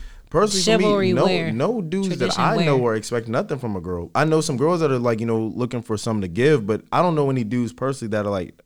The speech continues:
Speaker 1: "Oh man, I wonder what she getting me." I mean, my birthday's coming up, so that's the only reason why I'm like, you know, I'm expecting something. But
Speaker 2: <laughs> You
Speaker 1: in
Speaker 2: need
Speaker 1: my
Speaker 2: double.
Speaker 1: Yeah, nah, not even double. I just need, I need
Speaker 2: Need
Speaker 1: a little something.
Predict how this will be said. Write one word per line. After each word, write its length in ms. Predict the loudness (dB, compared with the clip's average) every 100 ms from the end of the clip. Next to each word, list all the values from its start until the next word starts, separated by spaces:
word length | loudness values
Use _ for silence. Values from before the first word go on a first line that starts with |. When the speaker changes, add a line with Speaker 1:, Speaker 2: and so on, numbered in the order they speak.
| -14
Speaker 1:
"Oh 180 | -12
man, 220 | -12 -16 -14
I 40 | -10
wonder 160 | -8
what 140 | -8 -8
she 100 | -6
getting 240 | -4 -4
me." 160 | -6 -10 _ _ -2
I 20 |
mean, 140 | 2
my 100 | 2
birthday's 440 | 4 4 4 2 -2
coming 200 | -4 -4
up, 60 |
so 100 | 0
that's 160 | 0 0
the 60 |
only 100 | 0
reason 180 | 0 -2
why 140 | 0 0
I'm 140 | 0
like, 180 | -2 -2
you 60 | -4
know, 100 | -2
I'm 160 | -2
expecting 360 | -2 -4 -6 -6
something. 300 | -6 -6 -4
But 200 | -4 -4 -8
Speaker 2:
<laughs> 80 | -8
You 80 | -2
Speaker 1:
in 40 |
Speaker 2:
need 120 | -2
Speaker 1:
my 40 | 0
Speaker 2:
double. 340 | 0 -2 -6 -12 _
Speaker 1:
Yeah, 320 | 2 4 2 0
nah, 220 | 0 0
not 200 | 0 -4
even 140 | -4
double. 180 | -6 -6
I 20 |
just 180 | -8 -6
need, 180 | -6 -4
I 60 | -4
need 80 | 0
Speaker 2:
Need 40 |
Speaker 1:
a 20 | 2
little 120 | 0
something. 340 | 0 -2 -2